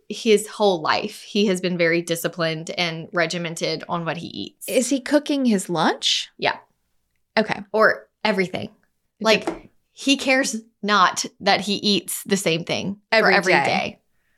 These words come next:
Speaker 1: I can't do it.
Speaker 2: Right.
Speaker 1: So I tell him, "When you make, like, ground beef and fish and shrimp,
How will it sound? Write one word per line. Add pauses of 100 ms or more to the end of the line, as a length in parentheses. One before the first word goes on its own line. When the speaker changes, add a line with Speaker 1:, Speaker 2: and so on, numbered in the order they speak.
(220)
Speaker 1:
I
can't
do
it. (220)
Speaker 2:
Right.
Speaker 1:
So
I
tell
him,
"When
you
make,
like,
ground
beef
and
fish
and
shrimp,